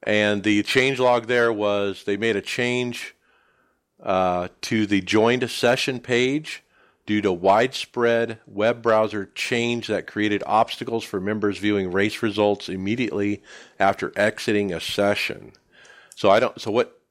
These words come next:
I noticed this today. When the race is over and you hit continue, you used to get the pop-up with the results.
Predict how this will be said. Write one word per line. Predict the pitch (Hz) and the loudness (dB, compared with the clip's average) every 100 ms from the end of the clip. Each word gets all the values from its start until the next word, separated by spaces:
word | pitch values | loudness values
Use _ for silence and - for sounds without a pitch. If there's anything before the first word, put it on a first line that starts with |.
| - | -4
I | 117 | 0
noticed | 117 135 170 147 - | 4 4 4 -2 -4
this | 123 | -6
today. | - 110 120 113 95 92 _ _ _ _ _ _ _ - | -6 -2 0 0 -2 -6 _ _ _ _ _ _ _ -6
When | 113 107 | -2 0
the | 98 | 2
race | 110 139 - | 2 2 -2
is | 147 127 | -4 0
over | 139 131 107 95 95 | 2 2 0 -2 -4
and | 101 104 | -6 -6
you | 107 | -4
hit | 110 101 - | -2 -2 -4
continue, | 90 - 175 190 113 95 | -12 -2 0 2 0 0
you | 92 107 | -2 0
used | 156 - | 0 -2
to | |
get | 123 110 - | -2 -2 -2
the | 92 | -8
pop-up | - 165 190 101 92 - | 2 2 2 -2 -6 -8
with | 95 | -10
the | 90 | -10
results. | 90 98 120 85 - - | -8 -2 0 0 -6 -20